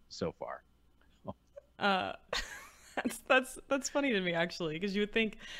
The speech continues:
Speaker 2: uh, you would have made it over there. But, I mean, either way, when it comes down to it, we're looking at this Rams team here. I feel like we're not talking about the defense enough for me with this total. Now, I get it. This would be a silly game to bet an under, but it's exactly why it's begging for me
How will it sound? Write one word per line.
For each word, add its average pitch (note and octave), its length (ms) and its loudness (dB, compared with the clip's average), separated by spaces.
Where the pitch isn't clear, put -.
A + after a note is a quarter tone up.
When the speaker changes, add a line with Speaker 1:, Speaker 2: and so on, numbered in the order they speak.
Speaker 2:
uh, G#3 60 8
you G#3 100 6
would G3+ 80 8
have G3 60 4
made F#3+ 140 6
it F#3 40 8
over F3+ 160 4
there. E3+ 160 6
But, E3 300 6
I G3 100 8
mean, G3 140 6
either C4+ 260 10
way, E3+ 460 10
when B3 200 10
it C4 80 8
comes C#4+ 240 10
down G3 220 12
to F3+ 80 6
it, E3+ 60 6
we're F#3 100 6
looking A#3+ 280 10
at A#3 80 6
this F#3+ 160 0
Rams F3+ 280 4
team F3+ 200 2
here. E3+ 400 4
I G3+ 140 12
feel B3+ 240 8
like C4 240 10
we're G#3 200 4
not A3+ 220 8
talking B3 280 10
about A3+ 140 6
the A3+ 80 6
defense G#3+ 680 2
enough A#3 360 6
for A3 100 6
me F#3 140 8
with F#3 160 4
this F#3+ 160 0
total. A3+ 340 8
Now, F3 220 8
I F#3 160 8
get A#3+ 340 10
it. F3+ 240 12
This G3 140 4
would A#3 100 2
be C4 80 8
a C#4 80 8
silly C#4 380 6
game F#3+ 180 6
to E3+ 80 -2
bet D#3+ 140 6
an D#3 80 2
under, D#3 240 4
but E3 100 2
it's E3 140 0
exactly G3 400 8
why G#3+ 120 10
it's F#3 140 4
begging F3+ 340 6
for F#3 120 -2
me B3 180 10